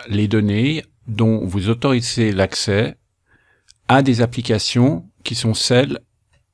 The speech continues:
installées sur les profils de vos amis Facebook. C'est-à-dire que les gens avec lesquels vous êtes en contact installent des applications sur leur propre profil et ces applications sont autorisées à accéder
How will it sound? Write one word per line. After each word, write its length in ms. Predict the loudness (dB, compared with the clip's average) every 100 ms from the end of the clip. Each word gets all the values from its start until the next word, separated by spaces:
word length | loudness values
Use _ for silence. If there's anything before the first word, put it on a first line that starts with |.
| _ _
installées 600 | 2 2 2 2 2 0
sur 180 | -2 -2
les 100 | -4
profils 640 | -2 -2 0 0 0 -2
de 80 | -2
vos 260 | 0 0 2
amis 320 | 4 4 0
Facebook. 720 | -6 -6 -4 -8 -12 -14 -16 _ _ _ _ _ -20 _
C'est-à-dire 720 | -14 -4 -2 0 0 -2 -6
que 320 | -4 -2 -4 -8 _ _ _ _ _ -6
les 80 |
gens 160 | 0 2
avec 140 | 2
lesquels 260 | 0 0 -2
vous 160 | 0 -4
êtes 160 | -4
en 40 | -6
contact 760 | -6 -4 0 -2 -4 -14 -20 _ _
installent 340 | 0 2 0
des 140 | 0 -2
applications 720 | -2 -2 -4 -4 -4 -4 -6 _
sur 640 | -14 -6 -2 0 0 -4
leur 220 | -6 -6 -6
propre 300 | -6 -6 -4
profil 560 | -6 -4 -2 -2 -4 -6
et 100 | -6
ces 220 | -4 -2
applications 880 | -2 -2 -4 -4 -4 -4 0 0 -4 _ _ _
sont 340 | -18 -6 -6 -2
autorisées 800 | -2 -2 -4 -4 -2 -2 -2 -4 _
à 140 | -4
accéder 680 | -4 -4 -4 -2 0 0 -2